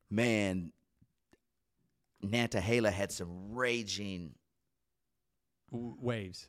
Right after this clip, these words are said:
Speaker 1: rapids.
Speaker 2: Rapids,
Speaker 1: Rapids.
Speaker 2: yeah.
Speaker 1: And then number five is fire. It's a lot of
Speaker 2: Raging fire.
Speaker 1: raging fire. You know, it's,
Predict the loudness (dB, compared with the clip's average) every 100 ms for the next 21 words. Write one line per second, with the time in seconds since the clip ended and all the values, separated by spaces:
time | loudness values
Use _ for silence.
0 | _ -4 -4 -10 -10 -4 -2 -4 -6 -6
1 | -6 -8 -10 -8 -8 -10 -14 -20 -20 _
2 | -10 -6 -6 -4 -4 -6 -6 -4 -2 -2
3 | -6 -8 -18 _ _ _ _ _ _ -14
4 | -12 -16 -18 -20 _ _ _ -12 -6 -2
5 | -2 -4 -10 -10 -8 -10 -12 -16 -14 -16
6 | -12 -8 -6 -8 -12 -14